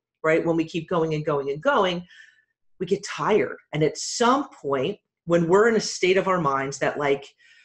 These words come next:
I think so many of us get into where,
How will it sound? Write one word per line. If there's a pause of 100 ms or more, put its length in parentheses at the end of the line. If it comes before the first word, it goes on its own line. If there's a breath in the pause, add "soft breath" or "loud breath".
(340 soft breath)
I
think
so
many
of
us
get
into
where,